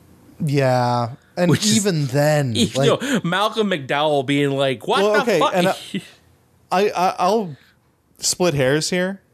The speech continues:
Speaker 2: Mm,
Speaker 1: 'cause
Speaker 2: mm-hmm.
Speaker 1: Generations was the closest to being a good Star Trek movie.
Speaker 2: That's fair.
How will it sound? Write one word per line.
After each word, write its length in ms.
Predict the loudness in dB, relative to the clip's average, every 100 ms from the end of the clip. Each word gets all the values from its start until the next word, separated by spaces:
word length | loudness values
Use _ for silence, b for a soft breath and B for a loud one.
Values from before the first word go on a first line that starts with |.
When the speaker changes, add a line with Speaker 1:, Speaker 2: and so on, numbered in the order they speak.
| _ -4
Speaker 2:
Mm, 340 | 0 0 0
Speaker 1:
'cause 560 | 0 2 4 4 0 -4
Speaker 2:
mm-hmm. 580 | _ _ _ _ _ -6
Speaker 1:
Generations 640 | -2 0 2 0 0 -2
was 140 | -2 -4
the 60 |
closest 400 | -2 -2 0 -6
to 60 | 0
being 180 | 0 2
a 140 | 0
good 200 | 0 -2
Star 300 | -2 -2 -2
Trek 280 | 0 -2 -2
movie. 420 | -4 0 -2 -4 -10 -10
Speaker 2:
That's 240 | -8 -8 -4
fair. 240 | -6